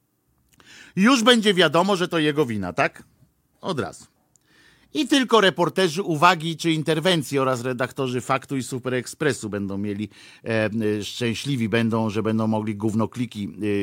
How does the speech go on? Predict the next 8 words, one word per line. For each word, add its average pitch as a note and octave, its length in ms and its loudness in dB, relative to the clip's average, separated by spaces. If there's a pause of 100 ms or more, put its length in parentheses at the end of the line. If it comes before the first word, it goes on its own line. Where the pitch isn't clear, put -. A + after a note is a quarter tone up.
(260)
ciskać - 480 -2 (300)
z A2 140 -2
racji D#3 440 4
ilości C#3+ 380 4
okazji C3+ 380 2
do C3+ 120 0
stworzenia B2 480 0
dzieła D3 640 6